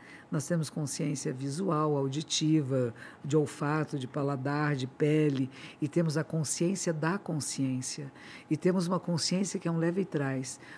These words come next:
Tudo que nós captamos aqui pelos órgãos dos sentidos, tem uma consciênciazinha que ela vai levar tudo pra um,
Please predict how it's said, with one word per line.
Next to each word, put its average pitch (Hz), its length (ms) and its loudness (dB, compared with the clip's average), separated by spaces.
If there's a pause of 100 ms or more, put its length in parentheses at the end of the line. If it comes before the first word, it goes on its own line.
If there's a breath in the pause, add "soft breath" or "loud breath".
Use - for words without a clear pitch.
Tudo 214 220 2
que 180 140 0
nós 170 360 2
captamos 175 680 0
aqui 151 180 -2
pelos 143 320 -2
órgãos 147 360 -2
dos 135 140 -8
sentidos, 147 720 0 (300 loud breath)
tem 185 120 2
uma 180 120 4
consciênciazinha 165 960 0
que - 80 -4
ela 165 140 0
vai 170 140 2
levar 160 280 2
tudo 196 260 -2
pra 175 180 -6
um, 196 100 -2